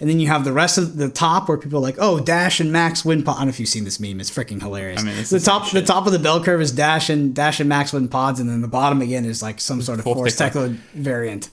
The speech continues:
Speaker 2: But that's how it was. Okay, so this is my, my take on the format, right? So first of all, I'll give my prediction. I think the, the average is gonna be about, like, between five and five point five, uh,
Speaker 1: Mm-hmm.
Speaker 2: Teklos. I think you have pods that are gonna have, yeah, six, seven Teklos. You have pods that are gonna have two or three Teklos 'cause people have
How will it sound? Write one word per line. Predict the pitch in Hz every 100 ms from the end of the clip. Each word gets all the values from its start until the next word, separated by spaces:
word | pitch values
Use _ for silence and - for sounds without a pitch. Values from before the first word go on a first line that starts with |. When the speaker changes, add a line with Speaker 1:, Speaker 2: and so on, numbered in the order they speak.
| 143
Speaker 2:
But | 208
that's | 254
how | 269 269
it |
was. | 240 196 -
Okay, | 143 110 101
so | - 170
this | 180 214
is | 165
my, | 127 120 113
my | 110 113
take | 117 110
on |
the | 107
format, | 107 98 98
right? | 101
So | - 123 123
first | 170 143
of |
all, | 120
I'll |
give | 117
my | 110
prediction. | 107 101 - 107
I | 135
think | 185 175 165
the, | 156 123 113
the | 120
average | 117 113 107
is |
gonna | 110 107
be |
about, | 104 101 87
like, | 107 -
between | 120 117
five | 113 104 98
and | 117 - -
five | - 107
point | - -
five, | 85 82 - -
uh, | 147
Speaker 1:
Mm-hmm. | 156 147 120
Speaker 2:
Teklos. | 107 98 113
I |
think | 131
you | 127
have | 120
pods | 123 110
that | 107
are | 104
gonna | 107
have, | 104
yeah, | 98
six, | - 117
seven | 120 110
Teklos. | 113 117 107
You | 110
have | 104
pods | 110 101
that | 104
are |
gonna | 101
have | 101 98 -
two | -
or |
three | - 82
Teklos | - - 95 - _
'cause | -
people | 135 117
have | 117